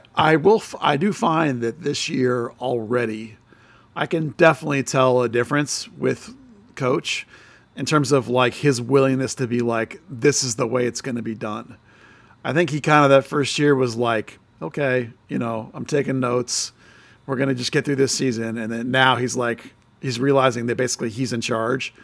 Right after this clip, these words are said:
You know, something I tried to get Lucci to do or try to explain to him, he never understood that, like, "You're the man, dude. It's not, I know there's other divisions in here, but that's not how it works.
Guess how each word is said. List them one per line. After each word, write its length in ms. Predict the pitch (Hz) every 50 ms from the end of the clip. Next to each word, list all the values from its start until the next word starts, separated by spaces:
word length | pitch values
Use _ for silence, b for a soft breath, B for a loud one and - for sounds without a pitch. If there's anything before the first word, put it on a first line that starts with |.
| b b b b b b b b
You 80 | 151
know, 160 | 139 139 135 139
something 260 | - - 131 135 131
I 40 | 131
tried 180 | - 143 139 127
to 60 | 123
get 120 | 123 117
Lucci 220 | 120 127 - 131 123
to 100 | 123 120
do 480 | 113 - _ - 156 - 135 127 131 135
or 40 |
try 140 | 131 135 123
to 60 | 117
explain 340 | 113 - - - 117 117 120
to 60 | 123
him, 120 | 120 127 123
he 80 | 113 110
never 220 | 117 117 110 110
understood 520 | 110 110 107 - - 117 107 113 120 120 - B B B B B B B B -
that, 240 | 127 135 120 - 143
like, 240 | 120 113 110 -
"You're 160 | - 131 135 127
the 100 | 127 123
man, 500 | 123 127 127 135 135 123 113 107 107 104
dude. 260 | 120 113 113 113 113
It's 180 | 113 117 -
not, 280 | 131 123 120 117 127 135
I 100 | - 120
know 140 | 120 123 131
there's 160 | 127 127 117
other 140 | 139 131 131
divisions 540 | 120 123 120 101 117 120 117 123 120 - 170
in 120 | 180 127
here, 220 | 131 139 147 151 143
but 100 | 120 135
that's 180 | 127 113 110
not 80 | 131 120
how 120 | 123 127
it 80 | 120 117
works. 440 | 117 120 110 104 - - - -